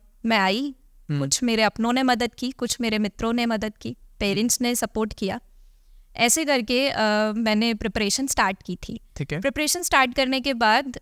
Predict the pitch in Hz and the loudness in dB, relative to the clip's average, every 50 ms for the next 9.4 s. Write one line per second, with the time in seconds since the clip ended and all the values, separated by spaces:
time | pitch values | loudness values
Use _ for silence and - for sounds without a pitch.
0 | - 214 226 233 220 254 269 - 247 226 220 254 247 269 247 226 240 247 262 - | -8 -6 -4 -2 -2 -2 0 0 0 0 0 0 0 0 0 0 0 0 0 -2
1 | 320 330 320 277 233 226 240 262 302 285 277 320 311 - - 240 214 - - 254 | -2 -2 0 0 0 -2 -2 -4 -4 -4 -2 0 0 0 0 0 0 2 2 2
2 | 269 285 - 311 302 320 277 - - - 240 233 302 320 - - 269 240 269 302 | 2 2 0 -2 -2 -2 -2 -4 -4 -4 -4 -2 -2 0 0 0 0 0 0 -2
3 | 294 - 240 220 - - - 247 240 277 285 262 240 214 208 202 - 247 247 254 | 0 -2 -4 -2 -2 -2 -4 -2 -2 -2 -2 -2 -2 -2 -2 -4 -2 0 0 0
4 | 262 - 240 220 208 - - 285 330 349 - _ - 214 208 208 208 208 - - | 0 0 -2 -4 -4 -4 -6 -4 -4 -6 -10 _ -4 -2 0 0 0 0 -2 -6
5 | - - - 226 220 233 277 - - 330 - - - - 226 226 247 240 208 - | -6 0 2 2 2 4 2 0 0 0 0 -2 -2 0 0 0 0 0 -2 -4
6 | - 185 196 240 302 - _ _ _ - 143 139 - 160 185 202 233 294 320 349 | -4 -4 -4 -6 -8 -10 _ _ _ -8 -8 -6 -4 -2 -2 0 0 0 0 0
7 | 339 - _ _ - - - 214 226 226 233 233 233 240 247 233 - _ _ _ | -2 -4 _ _ -6 -2 0 2 2 2 2 0 0 0 -2 -6 -10 _ _ _
8 | - - 220 - - - 320 330 262 226 - - 320 311 - - 220 208 254 269 | -6 -4 -2 0 0 0 2 2 2 2 2 0 -2 -4 -2 -2 -2 -2 0 -2
9 | - - 262 214 - - 208 | -2 -2 -2 -2 -4 -6 -10